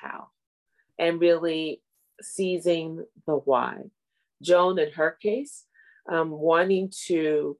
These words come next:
um, the what is chronicling these stories of these women, Black and white women in the nineteen fifties and nineteen sixties, who, um,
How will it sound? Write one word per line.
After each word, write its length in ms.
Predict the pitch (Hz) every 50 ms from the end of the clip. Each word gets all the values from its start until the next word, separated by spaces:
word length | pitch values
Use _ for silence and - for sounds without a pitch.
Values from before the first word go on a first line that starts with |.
| _ _ _ _ _ _ _ -
um, 360 | - 156 143 139 135 143 143 143
the 120 | 160 151
what 300 | 151 160 175 180 190 - -
is 360 | 165 160 151 151 147 - - _ _ _
chronicling 760 | - - 208 185 185 185 185 - 196 175 165 160 147 139 135
these 180 | 131 131 - -
stories 600 | - - - 214 214 220 214 214 214 220 214 208 - -
of 340 | 156 156 151 151 151 151 151 _ _ _ _ _ _ _ _ -
these 300 | 156 151 151 143 - 160
women, 440 | 147 165 185 185 190 208 214 214 196
Black 320 | - 160 151 143 151 -
and 120 | 151 135 135
white 240 | 151 151 156 -
women 220 | - 175 170 175 165
in 80 | 156
the 80 | 143 143
nineteen 320 | 143 135 135 - - -
fifties 320 | - 180 175 - 185 170 -
and 100 | 147 139
nineteen 300 | 139 127 131 - 139 139
sixties, 800 | - - - 190 190 - - - 208 202 202 196 196 190 190
who, 560 | - 180 170 156 156 151 151 151 151 156 151 _ _ _ _ _ _ _ - 156
um, 380 | 151 151 147 147 143 143 -